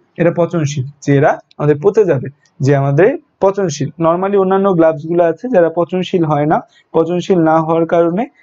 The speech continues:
এগুলা কিন্তু আমাদের পরিবেশে অনেক ক্ষতি করে, যেমন জিটেক্স, Latex, Vinyl, এই তিনটে আমাদের পচনশীল না। জিটেক্স, Latex, Vinyl, এই তিনটার একটাও কিন্তু আমাদের কি না, পরিবে-, আম, মানে পচনশীল না। জিটেক্স,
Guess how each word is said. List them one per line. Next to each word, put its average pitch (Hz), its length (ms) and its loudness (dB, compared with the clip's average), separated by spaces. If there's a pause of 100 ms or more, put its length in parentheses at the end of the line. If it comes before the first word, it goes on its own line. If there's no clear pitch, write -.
(120)
এগুলা 156 260 2
কিন্তু 165 260 -2
আমাদের 156 320 0
পরিবেশে 190 480 0
অনেক 147 220 -2
ক্ষতি 196 240 -4
করে, 139 200 0 (300)
যেমন 160 400 0
জিটেক্স, 170 480 -2
Latex, 160 440 0
Vinyl, 147 340 2 (320)
এই 165 120 0
তিনটে 185 300 0
আমাদের 185 260 0
পচনশীল 165 480 -2
না। 131 140 2
জিটেক্স, 147 420 0 (100)
Latex, 147 380 -2 (160)
Vinyl, 165 360 2 (300)
এই 175 100 2
তিনটার 190 340 0 (100)
একটাও 190 360 0
কিন্তু 196 280 -2
আমাদের 196 280 2
কি 214 180 -4
না, 277 180 -2 (260)
পরিবে-, 208 460 4
আম, 151 180 -2
মানে 160 340 2
পচনশীল 190 560 0
না। 139 100 2
জিটেক্স, 151 480 0